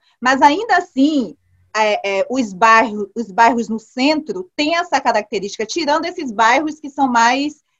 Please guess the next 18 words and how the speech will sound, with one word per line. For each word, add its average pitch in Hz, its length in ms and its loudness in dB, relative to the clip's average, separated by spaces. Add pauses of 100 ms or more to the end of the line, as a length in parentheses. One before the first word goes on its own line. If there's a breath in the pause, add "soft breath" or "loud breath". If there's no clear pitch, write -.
(200)
de, 240 360 -4
de 214 680 -4
bairros 285 300 2
nobres, 202 340 0
né? 185 100 -6 (400)
Bairro 202 240 -2
de 208 100 -10
classe 208 340 -6
alta. 175 440 2
E 190 80 2
esse 247 300 2
daí, 226 320 2
a-, 269 140 -2 (100)
as 240 220 -4
pessoas 226 280 -10
ficam 254 220 -8
meio 233 160 -2
isoladas. 214 560 4